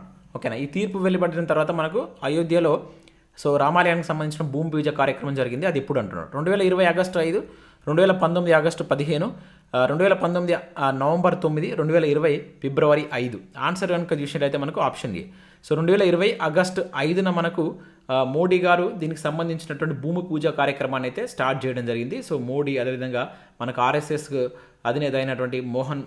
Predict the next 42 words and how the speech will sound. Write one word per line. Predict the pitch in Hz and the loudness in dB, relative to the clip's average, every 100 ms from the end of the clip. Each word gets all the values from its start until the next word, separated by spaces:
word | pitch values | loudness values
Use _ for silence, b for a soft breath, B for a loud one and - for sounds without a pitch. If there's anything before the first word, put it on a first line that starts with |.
| 151 | -4
భగ-, | 135 123 | -4 -2
ఆ, | 131 123 117 | -2 -2 -4
భగత్ | 117 123 123 123 123 | -6 -6 -4 -4 -4
కావచ్చు, | 120 117 131 139 | -4 -4 -6 -6
అదేవిధంగా | 131 123 139 | -4 -2 -2
వీళ్ళంతా | 139 123 127 | -4 -4 -4
దీనిలో | 135 123 127 | -4 -4 -2
పార్టిసిపేట్ | 120 117 117 110 | -2 -4 -8 -6
చేయడం | 117 | -6
జరిగింది. | 110 107 110 320 - B B 143 | -6 -6 -4 -6 -8 B B -4
So | |
నలభై | 139 165 185 196 | 0 2 4 4
కేజీల | 185 170 165 165 156 165 - - - | 4 0 2 4 4 2 -6 -20 -12
వెండి | 113 156 185 | -2 0 2
ఇటుకతోటి | 196 180 - 170 165 156 156 156 B B - | 0 0 0 0 0 -2 -2 -4 B B -8
ఈ, | 139 135 123 - - | -2 -2 -4 -10 -8
ఆ, | 135 123 | -2 -2
పునాది | - 156 170 | -2 0 2
వేయడం | 151 139 147 | 2 2 2
జరిగిందనమాట. | 135 120 104 95 92 - - | 0 -2 -4 -6 -8 -12 -10
ఇది | 139 | -4
కూడా | 151 | -2
గుర్తుంచుకోండి. | 143 131 139 127 - 131 233 | -2 -2 -6 -8 -6 -6 -4
So | - 135 | -4 -2
అదే | 135 147 | 0 0
రోజున | 151 151 151 139 | 0 0 -2 -4
దీని | 139 135 | -2 -2
యొక్క | 139 131 | -2 0
ఆవరణంలో | 123 131 139 135 135 127 135 B B B | 2 2 -2 -4 -2 -2 -2 B B B
పారిజాత | 127 147 147 147 | 4 4 4 2
మొక్కను | 143 131 131 127 | 2 -2 -4 -6
కూడా | 123 | -4
మనకు | 120 120 143 | -6 -6 -4
మోడీ | 120 123 | -2 0
గారు | 117 110 | 0 -2
అయితే | 110 214 180 | -4 -6 -6
నాటడం | 113 113 113 113 | -6 -4 -4 -4
జరిగిందనమాట. | 104 101 95 107 | -4 -6 -6 -6
ఇవి | 156 139 | -6 -2
కూడా | 165 | 0
మనకు | 156 151 | 0 0
ఒకవేళ | 151 151 143 | -2 0 -2